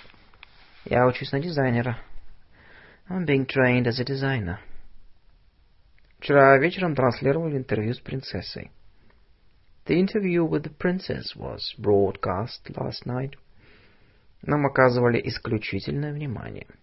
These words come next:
We were being treated with special respect. Он получил травму. He's been injured. Их предупредили, чтобы они не упоминали об этом.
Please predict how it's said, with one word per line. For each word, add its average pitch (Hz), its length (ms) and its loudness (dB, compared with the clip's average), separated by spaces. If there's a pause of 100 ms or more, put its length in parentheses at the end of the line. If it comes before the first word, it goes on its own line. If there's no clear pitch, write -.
(800)
We 107 140 0
were 104 340 4
being 113 360 0
treated 160 680 -2
with 139 100 -4
special - 680 -4
respect. - 720 -8 (1400)
Он 143 120 0
получил 120 380 2
травму. 139 500 4 (720)
He's 110 320 -2
been 110 200 0
injured. 151 480 -2 (2000)
Их 156 180 -4
предупредили, 151 540 0
чтобы 117 380 0
они 117 240 2
не 117 100 0
упоминали 185 500 -4
об - 140 -2
этом. - 320 -10